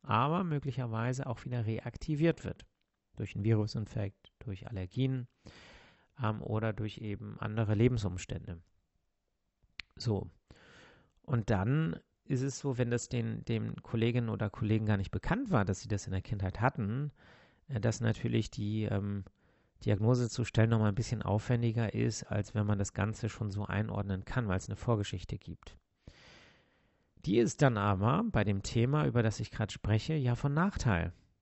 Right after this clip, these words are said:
Ja, was bedeutet, ähm, wenn man jetzt rein, also nicht medizinisch, sondern rein,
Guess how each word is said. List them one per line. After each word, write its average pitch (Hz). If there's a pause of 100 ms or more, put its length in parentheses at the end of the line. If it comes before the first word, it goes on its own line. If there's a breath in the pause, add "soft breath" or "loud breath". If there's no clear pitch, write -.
(340)
Ja, 113
was 110
bedeutet, 123
ähm, 107 (880 loud breath)
wenn 107
man 107
jetzt 104
rein, 107 (180)
also 95
nicht 110
medizinisch, 104
sondern 95
rein, 98